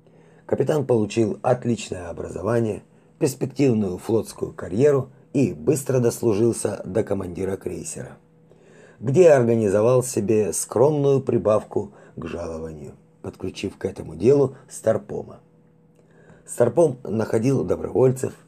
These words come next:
капитан устраивал их на должности младшего офицерского состава своего крейсера.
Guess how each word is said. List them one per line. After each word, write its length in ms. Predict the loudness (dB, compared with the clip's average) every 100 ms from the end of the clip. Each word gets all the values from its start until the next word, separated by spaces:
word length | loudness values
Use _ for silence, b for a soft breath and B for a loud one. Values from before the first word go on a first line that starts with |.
| b b b _
капитан 420 | -2 2 2 0
устраивал 680 | -2 -2 0 2 0 -2 -4
их 260 | -4 -4 -4
на 160 | -2
должности 720 | 4 4 2 -4 -8 -8 -6
младшего 560 | -2 2 2 0 -4 -6
офицерского 680 | -10 -10 -8 -8 -10 -12 -10
состава 520 | -10 -8 -2 -2 -2
своего 400 | -8 -10 -10 -12
крейсера. 600 | -2 0 0 0 -2 -4